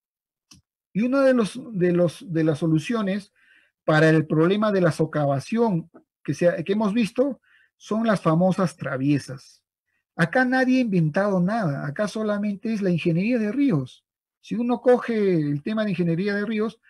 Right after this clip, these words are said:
se va a encontrar con este tipo de estructuras, las traviesas. Sirven, eh, sobre todo como si fueran,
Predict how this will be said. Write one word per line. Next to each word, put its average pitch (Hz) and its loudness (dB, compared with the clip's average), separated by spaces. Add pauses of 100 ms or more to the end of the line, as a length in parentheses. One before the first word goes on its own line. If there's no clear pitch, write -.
(240)
se - -2
va 202 4
a 214 2
encontrar 214 0
con 202 -2
este 202 -4
tipo 208 -2
de 196 4
estructuras, 175 0
las 143 -2
traviesas. 170 -4 (500)
Sirven, 247 2 (220)
eh, 143 -2
sobre 165 0
todo 202 0
como 170 2
si 165 -2
fueran, 202 -2